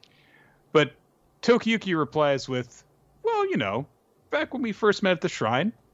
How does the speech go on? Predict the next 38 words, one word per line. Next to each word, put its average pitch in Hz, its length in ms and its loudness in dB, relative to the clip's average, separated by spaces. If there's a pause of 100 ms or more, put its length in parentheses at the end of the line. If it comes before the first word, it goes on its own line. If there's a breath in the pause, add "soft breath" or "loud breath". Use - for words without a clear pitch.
(160)
I 123 280 2
won 98 220 -6
a 113 60 -4
game 107 280 -8
of 196 120 -6
tag 392 280 0
with 85 120 -10
them. - 240 -16 (340)
And 220 220 -2
so 208 280 2
after 208 180 0
that, 202 140 -2
they 202 100 2
just - 320 -8
started 359 280 0
calling 269 260 4
me 226 220 -6
Lord, 160 300 0
and 143 120 -4
they've 165 380 -6
been 135 160 -8
playing 127 440 -2
at 131 80 -4
being 131 300 0
my 131 120 2
retainers 131 760 -2
as 110 200 -6
preparation 117 640 0
for 92 200 -2
them 95 180 0
to 110 180 -2
serve 90 360 -2
their 127 180 4
true 269 300 4
lords 101 300 0
in 139 60 2
the 139 60 0
future." - 560 2